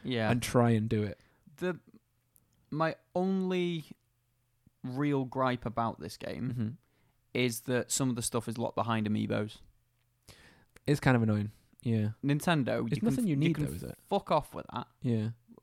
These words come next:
Speaker 1: Wolf Link.
Speaker 2: You don't need that, though.
Speaker 1: You don't need it, but
Speaker 2: No.
Speaker 1: still, it's just shit that's locked.
Speaker 2: It
Speaker 1: Why?
Speaker 2: is annoying. It's nice to have a little,
Speaker 1: The
Speaker 2: little dog
Speaker 1: costumes.
Speaker 2: boy. Yeah, you do get some extra armors
Speaker 1: Hero
Speaker 2: and
Speaker 1: of Time.
Speaker 2: costumes. Yeah.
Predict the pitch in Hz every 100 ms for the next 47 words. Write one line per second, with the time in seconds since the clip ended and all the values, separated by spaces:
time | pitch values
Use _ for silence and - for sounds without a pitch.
0 | - 147 147 123 117 - - _ _ _
1 | _ _ _ _ - 190 226 170 240 214
2 | 87 - 69 156 240 202 160 196 - 185
3 | 196 - 165 156 185 170 104 - 185 -
4 | 190 - - 139 185 - - 120 180 226
5 | 180 151 214 120 117 135 165 180 202 143
6 | 123 117 113 110 120 170 110 113 165 110
7 | 156 - _ _ _ - - 151 151 147
8 | 147 135 139 135 - - 127 123 143 143
9 | 139 - 135 139 - - 127 123